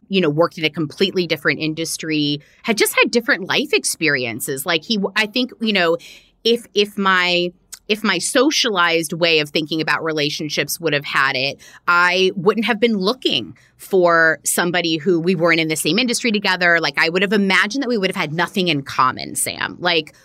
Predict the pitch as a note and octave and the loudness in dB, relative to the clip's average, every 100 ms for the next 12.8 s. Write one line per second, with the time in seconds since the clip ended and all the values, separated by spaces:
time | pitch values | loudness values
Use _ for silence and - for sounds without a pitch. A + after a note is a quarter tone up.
0 | _ F3+ A#3 A#3 G#3+ G#3 F#3+ - D3+ - | _ 2 2 2 0 0 -2 0 0 0
1 | E3+ E3 D3+ D3 - D3 - C#3 C3+ - | -4 -2 -2 -4 -6 -10 -6 -4 -4 -6
2 | G#2+ F#2+ E2+ G2 - F#3 F#3+ G3 F#3+ F#3+ | -4 -2 -2 -4 -4 -2 0 0 -2 -6
3 | - _ _ _ G3 G#3 D4 E4+ B3 F#3 | -12 _ _ _ -2 2 2 0 0 0
4 | E3 D3+ E3+ E3+ C#3+ - D#3+ F3+ F3+ D#3 | -2 -2 -2 -2 -2 -4 -2 0 0 -2
5 | - E3 D3 D3 D3 D#3 D3 B3+ F#4+ - | -8 -8 -4 -2 0 -2 -2 -2 -2 -4
6 | F#3+ F#3 F3+ F3+ F#3+ - A3+ E4 E4 G#3 | -4 -4 -4 -4 -2 0 2 2 2 0
7 | F3+ - F#3 F3+ E3 - - - A3 G#3+ | -2 -2 -2 0 0 -4 -12 -6 -4 2
8 | B3+ D#4 - D#4+ C4+ G3 E3+ F3+ G3+ E3+ | 2 2 -2 0 0 0 0 0 -2 -4
9 | E3 D#3 - F3+ G3 C4 G#3 - - D#3+ | -4 -6 -10 -6 -4 -2 -2 -4 -2 -2
10 | E3 E3 C#3+ - C#3 C#3+ - C#3+ C3+ - | -2 -4 -4 -2 -2 -2 -2 -2 -2 -4
11 | - - - - - F#3 E3+ F#3 G#3 F#3+ | -6 -10 -16 -20 -4 0 2 2 2 2
12 | - - G3+ G3+ F3 F3+ F3+ | 2 2 4 4 2 0 -2